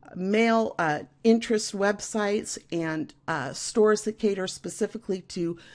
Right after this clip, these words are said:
the non-female demographic that do very well on Pinterest. But here's something that you really need to think about. Women make or influence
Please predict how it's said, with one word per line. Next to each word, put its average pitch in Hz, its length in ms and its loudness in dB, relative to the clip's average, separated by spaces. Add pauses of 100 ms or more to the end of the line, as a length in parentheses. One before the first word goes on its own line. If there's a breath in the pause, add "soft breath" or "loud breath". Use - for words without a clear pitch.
(180 loud breath)
the 180 220 -2
non-female 196 880 0
demographic 185 920 0
that 202 160 -4
do 226 140 2
very 214 260 2
well 208 240 2
on 190 140 -2
Pinterest. - 560 -8 (440 loud breath)
But 220 120 4
here's 302 240 2
something 302 360 4
that 202 180 -4
you 180 100 -8
really 180 260 0
need 175 180 -2
to - 60 -18
think 214 220 -2
about. - 360 0 (680 soft breath)
Women 208 720 2 (100)
make 185 440 0
or 185 120 -4
influence 175 500 -6